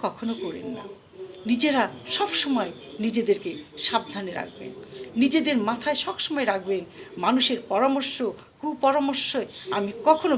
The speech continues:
গৃহত্যাগ করব না, আমি কখনো কলেজ স্কুল ছেড়ে পালিয়ে যাব না, মানুষ আমাকে ভালো বলবে না। কাজে সাবধান, বিপদে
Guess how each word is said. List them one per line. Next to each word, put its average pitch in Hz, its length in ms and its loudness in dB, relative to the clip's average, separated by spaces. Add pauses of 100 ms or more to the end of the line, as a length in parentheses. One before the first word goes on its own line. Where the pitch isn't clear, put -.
গৃহত্যাগ 208 420 0 (140)
করব 160 180 -4 (120)
না, - 80 -10 (1040)
আমি 196 140 -2 (120)
কখনো 233 260 2 (120)
কলেজ 185 240 0 (140)
স্কুল - 260 -2
ছেড়ে 175 160 -2 (120)
পালিয়ে 185 360 2
যাব 170 120 -8 (140)
না, - 80 -12 (520)
মানুষ 190 220 -2 (120)
আমাকে 185 200 -8 (140)
ভালো 190 180 -4 (100)
বলবে 170 340 -10
না। - 60 -12 (800)
কাজে 180 220 -2 (100)
সাবধান, 175 460 -6 (1500)
বিপদে 220 360 2